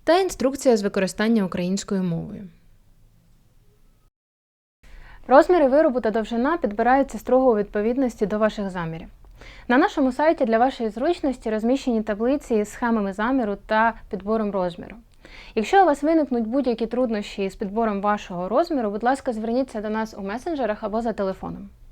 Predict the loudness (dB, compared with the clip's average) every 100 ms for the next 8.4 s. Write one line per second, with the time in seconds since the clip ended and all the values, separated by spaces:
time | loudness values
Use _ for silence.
0 | -20 -20 -16 -6 2 6 8 6 2 2
1 | 0 2 2 2 -2 -2 -2 -2 -2 0
2 | 0 -2 -4 -4 -6 -2 -2 -2 0 0
3 | -2 -6 -8 -4 -4 -4 -2 -2 -4 -8
4 | -8 -8 -10 -14 -18 -20 -6 0 0 2
5 | 2 2 2 0 -2 -2 -4 -4 -6 -4
6 | -2 0 -2 -4 -6 -6 -10 -6 -2 -2
7 | -2 -6 -4 -2 -2 -2 -4 -4 -8 -10
8 | -12 -16 -20